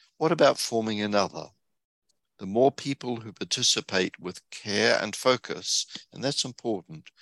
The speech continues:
the more spiritual energy is released into our world. It's important that Triangles brings together servers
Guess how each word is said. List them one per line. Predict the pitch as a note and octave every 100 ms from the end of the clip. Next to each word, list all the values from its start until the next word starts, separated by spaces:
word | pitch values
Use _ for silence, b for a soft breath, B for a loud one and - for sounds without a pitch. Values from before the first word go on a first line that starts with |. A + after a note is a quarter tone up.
| B B _
the | F#2
more | G2 G2+ G2+ -
spiritual | - G#2+ F#2+ - - F#2
energy | F#2+ F#2+ F#2 - F2+
is | E2 E2+ -
released | E2+ E2 F2 - -
into | E2+ D#2 D#2
our | D#2+
world. | D2 D#2+ D#2 D2 C#2+ - _ _ _ _ _ _ _ _ _ _ _ _ _ _ _ _ _ _ _ _ _ _ _ _ _ _ _ _ _ _ -
It's | C#3 F3
important | D#3 G#2+ G2 F2+ F#2
that | E2 -
Triangles | - G#2 G#2+ G#2 G#2 G2+ -
brings | F#2+ F#2+ F2
together | - E2+ F2+ E2+
servers | F2+ - F#2+ F2+ E2+ E2+ -